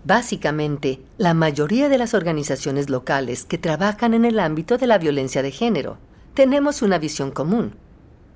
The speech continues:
Hemos estado aquí antes de que se desatara la emergencia y seguiremos aquí cuando haya pasado.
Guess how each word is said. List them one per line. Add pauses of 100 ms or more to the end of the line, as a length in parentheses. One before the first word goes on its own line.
(100)
Hemos
estado
aquí
antes
de
que
se
desatara
la
emergencia (180)
y
seguiremos
aquí
cuando
haya
pasado.